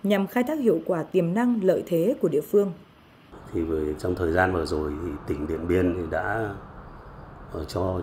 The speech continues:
Speaker 2: chủ trương, ờ, để phát triển cây mắc ca với quy mô lớn, quy mô lớn. Thì tính đến thời điểm hiện nay thì đã cho chủ trương được, ờ, hơn tám mươi ngàn ha cho, cho chủ trương. Việc khai khẳng định rằng là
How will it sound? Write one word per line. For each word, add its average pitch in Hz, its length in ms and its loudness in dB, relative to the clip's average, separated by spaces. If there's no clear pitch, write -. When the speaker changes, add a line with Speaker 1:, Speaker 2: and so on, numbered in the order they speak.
Speaker 2:
chủ 71 120 -4
trương, 92 520 4
ờ, 87 360 -4
để 78 80 -4
phát 95 260 -4
triển - 160 0
cây 80 120 -4
mắc 92 180 -4
ca 90 200 0
với 90 180 -2
quy 95 140 0
mô 90 160 -2
lớn, 90 180 -2
quy - 120 -14
mô 95 60 -10
lớn. 95 160 -12
Thì 85 80 -6
tính 98 140 2
đến 104 180 4
thời 92 140 2
điểm 78 220 -2
hiện 82 200 -4
nay 92 300 0
thì 87 140 -8
đã 87 140 -8
cho 90 220 0
chủ 90 140 -6
trương 85 280 -4
được, 82 140 -8
ờ, 78 220 -10
hơn 85 220 -2
tám 95 220 2
mươi 104 80 0
ngàn 85 260 -4
ha 92 100 -8
cho, - 140 -6
cho 87 80 -6
chủ - 200 -12
trương. 92 160 -2
Việc 95 100 -8
khai 104 160 -2
khẳng 101 180 -2
định 110 180 0
rằng 87 260 0
là 80 280 -8